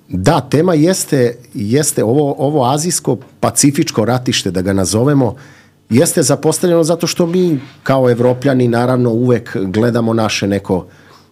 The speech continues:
neki komšiluk, neko susedstvo, imamo neki pogled evropocentričan, ali azijsko, azijsko ratište je faktički najduže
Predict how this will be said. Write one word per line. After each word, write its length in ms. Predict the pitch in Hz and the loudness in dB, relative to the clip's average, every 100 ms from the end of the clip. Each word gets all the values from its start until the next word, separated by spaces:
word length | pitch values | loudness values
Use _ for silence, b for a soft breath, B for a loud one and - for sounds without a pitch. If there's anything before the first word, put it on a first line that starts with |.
| _ | _
neki 280 | 107 107 107 | 0 2 0
komšiluk, 640 | - 107 - 127 123 123 | 0 0 0 2 2 0
neko 240 | 107 107 | -4 -2
susedstvo, 640 | 98 - 107 - 123 - 104 | -6 -4 -2 0 -2 0 0
imamo 320 | 98 107 107 | 2 2 2
neki 260 | 107 104 104 | 0 -2 -4
pogled 480 | - 110 101 98 - b b b b | -2 -2 0 -2 -6 b b b b
evropocentričan, 1120 | 117 110 110 - 98 - 117 120 131 131 113 85 B B B - | 0 2 0 -2 -2 0 0 0 0 0 -2 -4 B B B -2
ali 400 | 110 110 113 101 - - _ | 0 2 2 0 -6 -20 _
azijsko, 760 | - 120 123 170 - 180 151 - - | 0 2 2 0 0 2 0 -2 -2
azijsko 480 | 120 139 170 - 160 | 0 0 -2 0 0
ratište 560 | 143 151 160 - 170 | 0 0 -2 0 2
je 280 | 156 147 123 B B B B | 2 2 -2 B B B B
faktički 520 | - 120 156 - 147 | -2 0 0 0 4
najduže 800 | 127 131 190 190 196 156 160 151 | 6 6 4 0 0 2 2 0